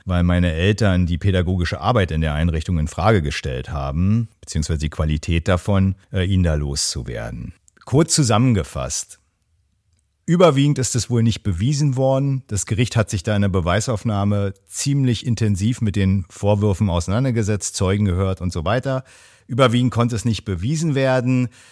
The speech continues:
Es gab wohl tatsächlich, äh, ein-, einen Schlag auf den Unterarm bei einer anderen Bewohnerin. Das war halt, äh, aber auch so ein bisschen geschuldet aufgrund der, äh, der Einschränkungen hier des, des Mieters.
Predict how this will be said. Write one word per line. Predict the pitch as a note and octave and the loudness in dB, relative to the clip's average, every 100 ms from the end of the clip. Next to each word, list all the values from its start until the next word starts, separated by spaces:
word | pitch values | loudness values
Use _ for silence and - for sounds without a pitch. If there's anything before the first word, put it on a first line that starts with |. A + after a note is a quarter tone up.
| - | -8
Es | F#2+ - | -6 -2
gab | G2 A#2 - | 2 2 2
wohl | A#2+ | 0
tatsächlich, | G#2+ A2 G2+ G#2+ A2+ B2 A2+ G#2+ - - | 2 2 2 2 0 0 0 0 -2 -4
äh, | G#2 G2 | -2 -2
ein-, | E2+ F#2 G#2 A2 G#2+ G#2+ - | 0 0 2 2 2 -2 -6
einen | F2 G2+ G#2 | -4 0 0
Schlag | - - F#2 G#2 - | -2 -2 0 0 0
auf | G2+ F#2 - | -4 -4 -4
den | G#2+ F#2 F2+ | -2 0 0
Unterarm | G2 C3+ B2 G#2 E2+ G#2 G#2 | 0 0 0 -2 -2 -2 0
bei | G2+ E2+ | -2 0
einer | F#2+ G2+ F#2+ | 0 2 2
anderen | F2 G#2+ G#2+ A2 | 0 0 2 0
Bewohnerin. | F#2+ D#2+ F#2 A#2+ G2 G#2 G2 - - - _ | 0 0 2 2 2 2 2 -2 -14 -20 _
Das | F#2+ F2+ - | 0 0 2
war | F2 F#2+ G#2 F#2 | 2 4 4 2
halt, | F#2+ G2 F2 - - G#2+ | 4 2 0 -6 -8 -4
äh, | |
aber | F#2+ F#2 F#2 F2+ - F2 | 0 2 2 0 -2 0
auch | E2 F#2 | 0 -2
so | - | 0
ein | G2 | 2
bisschen | F#2+ - G2+ | 2 2 2
geschuldet | F#2 - G#2+ G#2 G2+ F#2+ | 2 0 2 4 2 0
aufgrund | F2 - G2 F#2 | -6 -2 0 0
der, | D#2+ F2+ F2 E2 _ _ _ - | -2 0 -2 -4 _ _ _ -6
äh, | F#2+ | -2
der | E2+ E2+ | 0 0
Einschränkungen | D#2+ C#3 - B2 A#2 A#2 A2+ G#2 | 0 -2 0 0 0 2 2 2
hier | G#2 A#2 | 2 2
des, | A2 G2+ - - - | 2 0 -2 -8 -4
des | G#2 - | -4 0
Mieters. | G#2 A2+ G#2+ G#2+ G2+ F#2+ | 2 2 0 0 0 -2